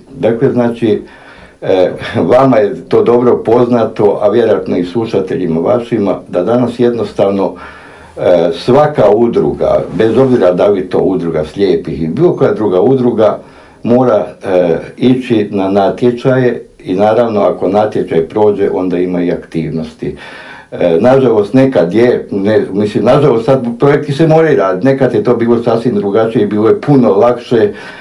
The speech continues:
jer su se dobivali novci i od županije i od gradova i tak dalje, međutim sad da ne širim tu temu, glavno znači rade se projekti.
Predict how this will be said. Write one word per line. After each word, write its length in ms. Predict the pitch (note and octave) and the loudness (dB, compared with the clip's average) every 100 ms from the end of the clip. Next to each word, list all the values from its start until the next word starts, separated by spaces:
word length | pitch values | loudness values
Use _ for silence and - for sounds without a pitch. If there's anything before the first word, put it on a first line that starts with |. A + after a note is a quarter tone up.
| - - | -20 -6
jer 220 | G#2 G#2 | 0 0
su 120 | G2+ | 0
se 100 | G#2 | 0
dobivali 580 | G2+ G2+ A2 A2+ G#2+ G2+ | 2 2 2 2 4 2
novci 500 | G#2 G#2 E2+ - G2+ | 2 0 0 -4 -2
i 260 | F#2 C3 A#2+ | 0 2 4
od 120 | G2+ | 2
županije 920 | G2+ G2+ G2+ G2+ G2+ G2+ G2 G2 G2+ | 0 0 2 0 2 2 2 2 2
i 140 | A#2 | 2
od 200 | G#2+ G2+ | 2 0
gradova 580 | E2+ G#2 G#2 G2 G2 F#2+ | 2 2 2 2 2 2
i 100 | G2+ | 2
tak 200 | G#2 G2+ | 0 0
dalje, 280 | G2 G2+ - | 0 0 0
međutim 440 | G2+ G2+ G#2 A#2 | -2 -2 -2 -2
sad 220 | A2 A2 | -2 -2
da 120 | G2 G2 | 0 -2
ne 180 | G#2+ | -2
širim 360 | A2 C3+ G#2+ F2+ | 0 0 0 -4
tu 140 | A2 G2+ | -6 -4
temu, 460 | G2+ G#2 B2 D3 C#3 - - - - - | 2 4 4 2 0 -6 -18 -20 -20 -4
glavno 380 | - C3+ D3 B2+ | 2 2 2 2
znači 560 | C3 C3+ C#3 B2 - - | 2 0 2 2 2 0
rade 460 | A#2 B2 C#3 C3 | 2 2 2 0
se 240 | A#2+ G#2 G2+ | 0 -2 0
projekti. 680 | G2 F2+ E2+ D#2 - D#2+ | 2 2 0 -2 -6 -6